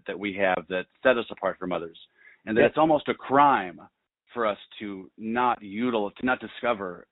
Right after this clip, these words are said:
Speaker 1: and utilize and then hone those crafts.
Speaker 2: Yes.
Speaker 1: And so in your case, you know, you've got music and comedy, and had you, it's almost,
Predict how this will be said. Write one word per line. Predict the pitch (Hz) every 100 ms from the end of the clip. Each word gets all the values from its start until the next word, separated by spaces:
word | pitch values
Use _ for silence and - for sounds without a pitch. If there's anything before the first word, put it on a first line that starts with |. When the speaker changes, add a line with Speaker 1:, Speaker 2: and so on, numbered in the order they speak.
| 101
Speaker 1:
and | 95 92
utilize | 107 120 104 98 92 92 87
and | 98 95
then | 92
hone | 117 131 123 90 85 - _ _ _ -
those | 98 90
crafts. | - 131 139 - _ - _ _ -
Speaker 2:
Yes. | 165
Speaker 1:
And | 175 117
so | 110
in | 104
your | 113 170
case, | 120 98 -
you | 104
know, | 98
you've | 101 -
got | 95
music | 101 107 101 123
and | 101
comedy, | - 101 98 107 123
and | 95 95 _ _ _ _
had | - 139 107
you, | 117
it's | 120
almost, | 170 165